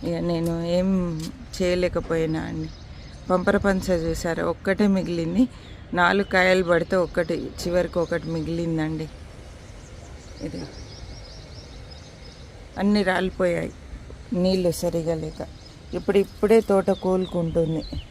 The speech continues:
అందుకనే నేను గార్డెన్ వీడియోస్ చేయలేకపోతున్నా.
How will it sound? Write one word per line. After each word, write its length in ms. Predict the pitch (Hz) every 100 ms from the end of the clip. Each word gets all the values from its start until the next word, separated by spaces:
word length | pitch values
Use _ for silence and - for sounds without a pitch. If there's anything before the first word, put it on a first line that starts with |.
| - - - - - - - - - - - - - - - - - - - -
అందుకనే 460 | 196 214 220 220 226
నేను 460 | 214 202 196 185
గార్డెన్ 460 | 180 196 202 220 220
వీడియోస్ 480 | 208 196 202 196 226 220 185 175 196
చేయలేకపోతున్నా. 880 | 190 190 185 165 180 180 180 185